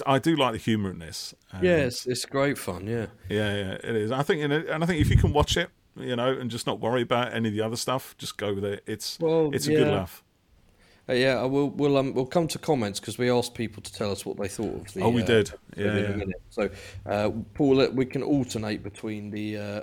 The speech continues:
Speaker 2: Facebook comments and,
Speaker 1: Oh, yeah, we
Speaker 2: um,
Speaker 1: got some
Speaker 2: tweets,
Speaker 1: Facebook comments on this as
Speaker 2: 'cause,
Speaker 1: well.
Speaker 2: um,
Speaker 1: Yeah, yeah.
Speaker 2: uh, the, uh, Facebook's been quite active on this.
Speaker 1: Mm.
Speaker 2: Which, which is nice.
Speaker 1: Which is nice.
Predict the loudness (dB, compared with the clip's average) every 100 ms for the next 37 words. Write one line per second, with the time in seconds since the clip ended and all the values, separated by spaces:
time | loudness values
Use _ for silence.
0 | -8 -4 -4 -4 -10 -10 -8 -8 -8 -10
1 | -10 -4 0 2 0 -2 -4 -6 -6 0
2 | 2 2 -2 -4 -6 -8 -10 -10 -2 0
3 | 0 2 2 2 -2 -6 -8 -12 -14 -18
4 | -20 _ _ _ -4 -2 -4 -4 -4 -8
5 | -10 -12 -10 -10 -8 -8 -8 -8 -10 -8
6 | -6 -6 -10 -12 -12 -10 -8 -6 -8 -8
7 | -4 -4 -2 -8 -8 -10 -10 -4 -2 -2
8 | -2 -4 -10 _ _ _ _ _ _ _
9 | _ _ -20 _ _ _ _ _ _ -18
10 | -16 -20 _ -14 -12 -12 -12 -12 -12 -14
11 | -18 -20 _ _ _ _ _ _ _ _
12 | -18 -12 -10 -10 -8 -8 -8 -8